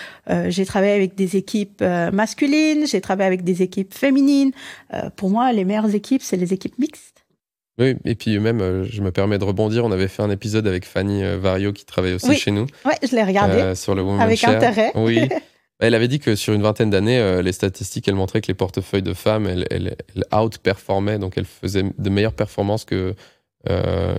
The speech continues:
Speaker 2: que les portfolios des hommes. Euh,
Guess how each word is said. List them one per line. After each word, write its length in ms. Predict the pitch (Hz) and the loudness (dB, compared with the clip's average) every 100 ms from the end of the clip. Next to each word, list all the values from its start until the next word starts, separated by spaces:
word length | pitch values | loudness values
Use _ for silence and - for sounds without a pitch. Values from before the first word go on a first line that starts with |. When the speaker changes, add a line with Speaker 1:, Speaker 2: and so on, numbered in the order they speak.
| 95 | -4
Speaker 2:
que 120 | - | -4
les 80 | 92 | -2
portfolios 440 | 95 95 101 98 | -2 -2 -2 0
des 220 | 95 90 95 | 0 -2 0
hommes. 280 | 143 123 98 - _ _ _ - | 0 0 -6 -14 _ _ _ -6
Euh, 760 | 92 92 90 90 90 90 90 | 0 0 2 0 0 -2 -2